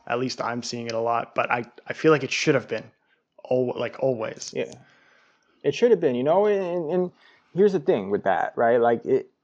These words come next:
Speaker 2: it's, it's, and it's getting more in this direction. And, you know, here's something that I try to lead is it's, let's make it cool, <laughs> right? Like,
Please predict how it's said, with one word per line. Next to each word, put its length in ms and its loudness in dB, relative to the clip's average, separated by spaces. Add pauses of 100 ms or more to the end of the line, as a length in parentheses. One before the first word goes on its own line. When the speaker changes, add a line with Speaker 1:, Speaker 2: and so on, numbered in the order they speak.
(180)
Speaker 2:
it's, 200 -4
it's, 380 -6 (460)
and 80 2
it's 140 0
getting 240 4
more 140 2
in 60 2
this 120 0
direction. 520 0
And, 360 -4 (180)
you 120 -6
know, 80 -4
here's 340 0
something 300 -4
that 80 -6
I 100 0
try 180 -2
to 80 2
lead 260 0
is 220 -4 (400)
it's, 300 -2
let's 220 -2
make 240 0
it 160 -4
cool, 380 0 (240)
<laughs> 220 -20
right? 400 2
Like, 220 0